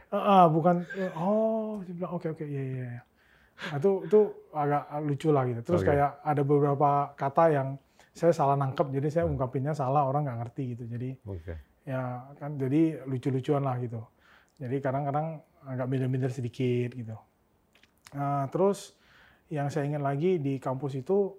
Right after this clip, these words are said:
Speaker 1: eh, saya cukup beruntung karena saya banyak bertemu dengan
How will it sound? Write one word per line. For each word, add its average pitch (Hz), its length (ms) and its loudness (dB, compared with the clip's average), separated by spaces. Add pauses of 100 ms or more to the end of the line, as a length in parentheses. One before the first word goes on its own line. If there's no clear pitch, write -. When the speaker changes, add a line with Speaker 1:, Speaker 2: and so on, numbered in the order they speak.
(580)
Speaker 1:
eh, 131 640 -4 (680)
saya 151 320 2 (120)
cukup 156 300 -4
beruntung 143 340 0
karena 170 440 0
saya 175 200 -4
banyak 139 560 -4 (1040)
bertemu 139 560 -4
dengan 143 260 0